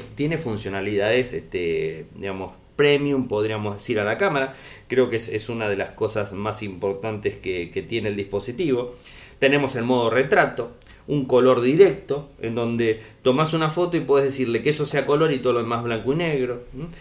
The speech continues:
Eh, cinema-, cinematografía, en donde graba pequeños, eh, o sea, saca fotos y hace como un, hace un video, y del video hace como un cortito chiquitito, en donde va cambiando,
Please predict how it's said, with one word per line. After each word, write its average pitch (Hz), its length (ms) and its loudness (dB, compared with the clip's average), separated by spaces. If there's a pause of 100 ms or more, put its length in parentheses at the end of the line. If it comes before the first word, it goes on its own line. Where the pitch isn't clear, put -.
(200)
Eh, 110 100 0
cinema-, 120 640 0 (140)
cinematografía, 117 2000 -4
en 107 140 -6
donde 113 220 -2
graba 123 400 2
pequeños, 127 720 -2
eh, 104 260 0
o 101 60 -8
sea, 107 140 -6
saca - 240 -2
fotos 147 360 0
y 139 40 2
hace 135 180 -2
como 120 260 -2
un, 123 160 -4 (220)
hace - 220 4
un 147 120 2
video, 160 540 4
y 120 100 -6
del 120 220 0
video 131 520 2
hace 123 300 -4
como 107 300 -2
un 123 320 -4
cortito 127 540 0
chiquitito, 131 540 -4 (280)
en 117 160 -4
donde 113 280 2
va 120 220 4
cambiando, 107 840 -2